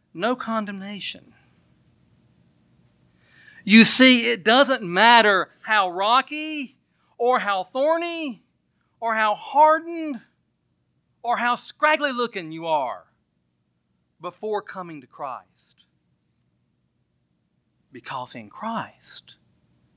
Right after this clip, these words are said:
there is no condemnation. So unlike this plant,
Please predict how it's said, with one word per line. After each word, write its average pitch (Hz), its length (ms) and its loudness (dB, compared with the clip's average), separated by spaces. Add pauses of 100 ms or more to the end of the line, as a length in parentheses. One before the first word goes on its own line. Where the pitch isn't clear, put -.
(580)
there 139 320 -8
is 131 320 -8
no 127 680 -8 (920)
condemnation. - 840 -18 (3000)
So 175 220 -6
unlike 185 400 2 (600)
this 139 220 -6
plant, 113 600 -8